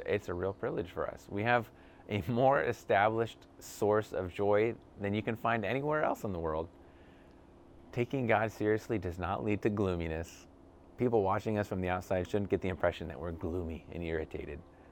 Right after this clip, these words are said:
and bothered. Imagine the glories of truly knowing Jesus Christ. To live with joy,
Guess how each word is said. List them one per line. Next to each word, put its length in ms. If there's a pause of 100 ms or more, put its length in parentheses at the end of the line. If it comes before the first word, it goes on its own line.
(500)
and 140
bothered. 420 (1160)
Imagine 520 (1040)
the 80
glories 680
of 140
truly 600 (180)
knowing 580 (160)
Jesus 380
Christ. 400 (1400)
To 100
live 260
with 240
joy, 300